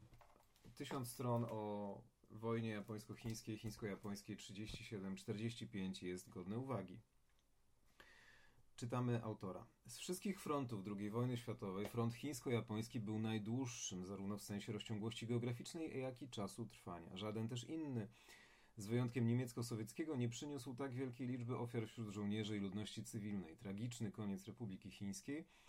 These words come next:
której strzęp, wyszydzany jako rzekomo groteskowa skamielina zimnej wojny, przetrwał jedynie na Tajwanie, spowodował wyparcie azjatyckiego kataklizmu z pamięci świata".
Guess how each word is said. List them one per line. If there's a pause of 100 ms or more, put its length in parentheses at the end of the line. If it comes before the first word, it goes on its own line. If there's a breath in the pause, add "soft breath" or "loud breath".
(140)
której
strzęp, (640)
wyszydzany
jako
rzekomo
groteskowa
skamielina
zimnej
wojny, (480 loud breath)
przetrwał
jedynie
na
Tajwanie,
spowodował
wyparcie
azjatyckiego
kataklizmu (200)
z
pamięci
świata".